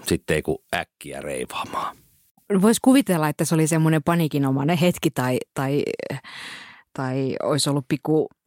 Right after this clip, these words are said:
Speaker 2: pikku hätäilyä ilmassa, mut ei. Mä muistan, että me, me jotenkin nauraa käkätettiin, kun mä ajateltiin, että, et ei hitto, että mehän ollaan niinku seilattu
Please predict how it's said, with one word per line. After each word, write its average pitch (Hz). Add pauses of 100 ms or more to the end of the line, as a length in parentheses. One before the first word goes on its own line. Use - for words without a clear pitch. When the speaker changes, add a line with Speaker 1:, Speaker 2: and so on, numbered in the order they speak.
(200)
Speaker 2:
pikku 160
hätäilyä 139
ilmassa, 151
mut 156 (500)
ei. 220 (280)
Mä 277
muistan, 285
että 165
me, 190
me 254
jotenkin 202
nauraa 226
käkätettiin, 160
kun 170
mä 175
ajateltiin, 170
että, 170 (100)
et 196 (260)
ei 262
hitto, 170
että 156
mehän 233
ollaan 220
niinku 202 (560)
seilattu 202